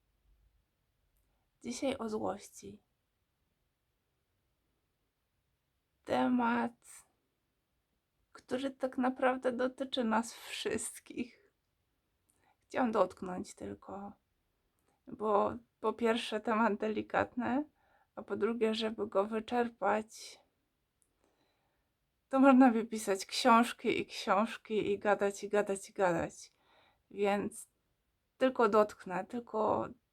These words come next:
troszkę zasygnalizuję. Okej, o złości.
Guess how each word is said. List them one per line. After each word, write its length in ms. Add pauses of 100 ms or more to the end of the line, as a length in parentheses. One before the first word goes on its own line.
(380)
troszkę 760
zasygnalizuję. 1080 (1600)
Okej, 500 (680)
o 60
złości. 760